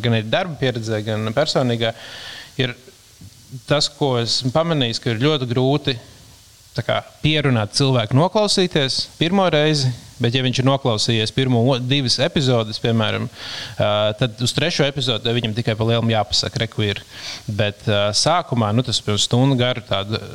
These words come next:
sarunu noklausīties, un tur tā kā baigi jāpiespiežas, tev jābūt baigi gatavam. Un katru reizi, kad klausoties jaunu podcastu, kaut kā liekas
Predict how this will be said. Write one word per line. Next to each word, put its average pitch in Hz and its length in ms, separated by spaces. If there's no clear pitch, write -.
sarunu 160 400
noklausīties, 123 600
un 143 100
tur 143 80
tā 143 100
kā 120 120
baigi 120 260
jāpiespiežas, 107 600
tev 120 120
jābūt 113 280
baigi 110 200
gatavam. 107 500
Un 104 60
katru 139 240
reizi, 131 180
kad - 80
klausoties 131 400
jaunu 156 260
podcastu, 135 400
kaut 120 140
kā 107 120
liekas 113 340